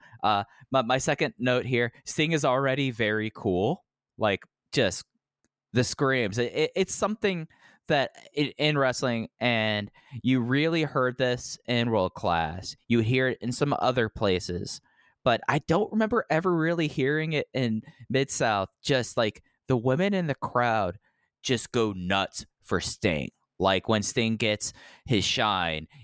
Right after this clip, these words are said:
y-, it's just a different pitch. You know, I mean, like, you would hear, it was constant. If you ever watch, uh,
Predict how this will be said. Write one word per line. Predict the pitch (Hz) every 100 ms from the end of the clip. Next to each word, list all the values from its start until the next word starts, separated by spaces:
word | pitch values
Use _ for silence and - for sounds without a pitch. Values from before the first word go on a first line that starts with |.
| -
y-, | 107 -
it's | 120 117 -
just | 147 143
a |
different | 120 131 123 143 -
pitch. | 123 139 - - _ -
You | 175
know, | 165
I | 170
mean, | 147 131 131
like, | 127 123
you | 123 117
would | 123
hear, | 139 123 -
it | 147
was | 139
constant. | - 160 202 135 95
If | 104
you | 123
ever | 120 117
watch, | 104 98 101 -
uh, | 104